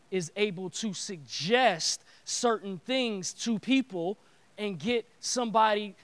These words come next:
to lose their mind, literally, and run into a Walmart and commit atrocities. Because they are under the influence of the god of this world. Be not deceived.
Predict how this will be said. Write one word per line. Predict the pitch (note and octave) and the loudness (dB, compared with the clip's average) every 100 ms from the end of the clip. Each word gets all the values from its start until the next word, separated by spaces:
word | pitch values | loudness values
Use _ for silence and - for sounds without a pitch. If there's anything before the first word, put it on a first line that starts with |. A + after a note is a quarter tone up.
| _ - | _ -2
to | A3 F#3+ | 2 2
lose | G3 A3+ C4 C4 F#3 | 2 2 2 2 2
their | A#3+ A3+ | 0 0
mind, | G#3 A#3 A#3 G3 F#3 E3+ | -2 -2 -4 -4 -8 -4
literally, | A#3 C#4 A3+ E3+ E3+ G#3 - _ _ _ - | 0 2 2 0 -6 -10 -16 _ _ _ -10
and | G3+ F3+ E3 | -8 -6 0
run | A#3 B3+ | 2 4
into | A#3+ - A#3+ G#3 | 2 0 0 0
a | |
Walmart | F#3 F3 C4 B3+ G#3 F#3+ E3+ - _ _ _ - | 0 4 6 6 2 0 0 -6 _ _ _ -6
and | G3+ | -4
commit | - G#3 G#3+ | -2 2 2
atrocities. | F#3+ - G#3 G3 - C3 G#2+ - - _ _ _ _ _ _ _ _ - | 2 4 4 2 -6 -12 -16 -18 -18 _ _ _ _ _ _ _ _ -10
Because | F3 - A#3 F#3+ | -10 -2 0 2
they | D3+ A#3+ A#3 | 2 4 6
are | G#3 - | 4 2
under | A#3 A#3+ A3+ A#3 | 0 4 6 6
the | E3 G#3+ - | 4 -2 -4
influence | C4+ C#4+ C4 - A#3 G3+ F#3 D#3 - - - _ - | 2 4 2 0 2 2 0 -8 -12 -14 -14 _ 0
of | G#3+ D3+ | 2 2
the | F#3+ | -4
god | E3 C#3+ A#3 B3 B3+ C4 - - - | -4 4 8 10 12 10 6 -12 -2
of | A3 G3 D#3+ | 0 2 2
this | G3 - | 0 0
world. | F3 G#3+ F#3+ C3+ - _ _ _ _ _ _ _ _ - | -2 -2 -2 -6 -14 _ _ _ _ _ _ _ _ -10
Be | D3+ C4 | 2 4
not | C#4+ D4+ G#3 | 6 4 2
deceived. | D#3+ G3+ - C#4 B3 F3+ | -4 -2 0 0 0 -2